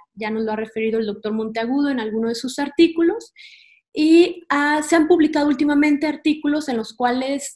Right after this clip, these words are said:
eh, bajo rehabilitación con isquemia, así como periodos prolongados o un tanto más largos quirúrgicos,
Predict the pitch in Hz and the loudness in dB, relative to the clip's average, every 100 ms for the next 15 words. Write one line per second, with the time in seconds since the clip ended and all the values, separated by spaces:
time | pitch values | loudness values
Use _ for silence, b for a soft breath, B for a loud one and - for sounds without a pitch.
0 | - 233 220 214 214 214 208 240 247 269 | -12 -10 -8 -8 -8 -10 -2 -2 0 -2
1 | 254 285 311 311 320 302 - 294 285 285 | 0 0 4 4 4 0 -2 -2 0 0
2 | 277 - 294 269 277 285 - 220 - 311 | -2 -2 -2 0 0 -2 -6 -8 0 0
3 | 311 294 294 277 262 277 269 - 262 254 | 2 0 0 -2 -4 -4 -6 -6 -2 0
4 | 247 269 254 220 240 240 - 294 277 247 | 0 0 -4 -4 -4 -4 0 0 0 0
5 | 262 247 240 240 233 - 233 233 247 - | 0 0 -2 -4 -8 -8 -8 -6 -8 -10
6 | - 202 - | -16 -16 -18